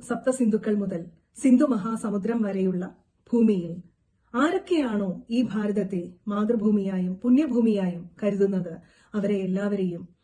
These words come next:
ഹിന്ദുക്കൾ എന്ന് തന്നെയാണ് ഭാരതം കരുതുന്നത്. അങ്ങനെ രാജ്യസ്നേഹികളായിട്ടുള്ള എല്ലാ ഹിന്ദുക്കളും ഈ രാജ്യരക്ഷ, ഹിന്ദുരക്ഷ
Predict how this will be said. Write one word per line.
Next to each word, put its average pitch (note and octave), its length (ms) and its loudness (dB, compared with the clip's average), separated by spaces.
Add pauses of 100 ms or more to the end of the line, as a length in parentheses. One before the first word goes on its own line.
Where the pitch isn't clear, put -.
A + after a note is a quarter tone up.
(200)
ഹിന്ദുക്കൾ G3 380 0 (180)
എന്ന് G3+ 260 0
തന്നെയാണ് F#3 520 -2 (200)
ഭാരതം F#3+ 400 -4
കരുതുന്നത്. E3+ 500 -8 (400)
അങ്ങനെ A3+ 320 2 (180)
രാജ്യസ്നേഹികളായിട്ടുള്ള G3+ 1200 -2 (240)
എല്ലാ A3 220 0 (140)
ഹിന്ദുക്കളും G3 580 0 (640)
ഈ B3 200 2
രാജ്യരക്ഷ, G3 580 -2 (320)
ഹിന്ദുരക്ഷ A#3 520 0